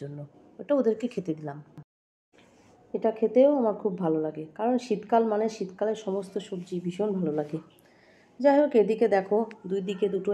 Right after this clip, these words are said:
একসঙ্গে করছি, খুব তাড়াহুড়োর মধ্যেই রান্না হচ্ছে। এদিকে আবার আলু ভাজাও বসিয়েছি, আলুটাও ভেজে নিচ্ছি,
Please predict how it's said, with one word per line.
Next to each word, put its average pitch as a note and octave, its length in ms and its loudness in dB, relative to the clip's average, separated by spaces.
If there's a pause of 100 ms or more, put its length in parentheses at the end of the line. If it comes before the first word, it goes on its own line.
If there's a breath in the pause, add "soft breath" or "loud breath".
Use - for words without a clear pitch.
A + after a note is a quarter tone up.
(120)
একসঙ্গে F#3 520 -2
করছি, F#3 320 -6 (920)
খুব A3 140 0 (100)
তাড়াহুড়োর F#3 480 2
মধ্যেই G3 300 2
রান্না F3+ 300 2
হচ্ছে। F3+ 260 -4 (400)
এদিকে G#3 260 -6
আবার G#3 120 -2 (100)
আলু E3+ 180 -2
ভাজাও F#3+ 240 -2 (100)
বসিয়েছি, D3+ 420 -10 (340)
আলুটাও F#3 420 -2
ভেজে E3+ 260 -2
নিচ্ছি, D#3+ 280 -8